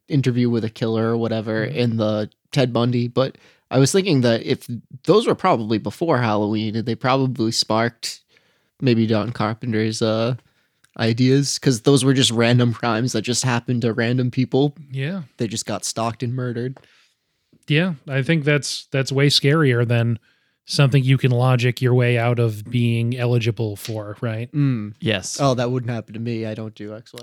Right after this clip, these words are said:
Speaker 1: Z.
Speaker 2: Exactly, yeah. Like, I'm not that scared of Jaws. I don't swim at beaches.
Speaker 1: Mm.
Speaker 3: Yeah.
Speaker 2: There's sharks in there. Are you
Speaker 3: Yeah.
Speaker 2: crazy? I can go to a pool.
Speaker 3: Yeah.
Speaker 2: And even then, look first.
Speaker 1: Yeah.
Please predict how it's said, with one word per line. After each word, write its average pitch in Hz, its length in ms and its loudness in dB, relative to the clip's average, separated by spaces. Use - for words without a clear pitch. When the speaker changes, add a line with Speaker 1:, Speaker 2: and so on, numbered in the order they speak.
Speaker 1:
Z. - 100 0
Speaker 2:
Exactly, 143 520 2
yeah. 120 360 0
Like, 131 160 0
I'm 156 140 4
not 175 160 4
that 135 160 2
scared 131 280 -2
of 120 60 -2
Jaws. 123 380 0
I 135 80 0
don't 165 160 0
swim 131 240 0
at 107 80 -6
beaches. 117 600 -4
Speaker 1:
Mm. 123 340 -18
Speaker 3:
Yeah. - 140 -8
Speaker 2:
There's 139 200 -2
sharks 180 460 -8
in 123 140 -8
there. 110 220 -20
Are 127 40 -12
you 131 80 2
Speaker 3:
Yeah. 110 60 4
Speaker 2:
crazy? 139 400 -2
I 156 60 -2
can 156 120 -4
go 156 120 -2
to 156 100 -2
a 156 60 -4
pool. 139 480 -10
Speaker 3:
Yeah. 139 120 -2
Speaker 2:
And 143 120 -2
even 170 280 0
then, 156 400 -4
look 196 200 -8
first. - 400 -14
Speaker 1:
Yeah. 110 160 -4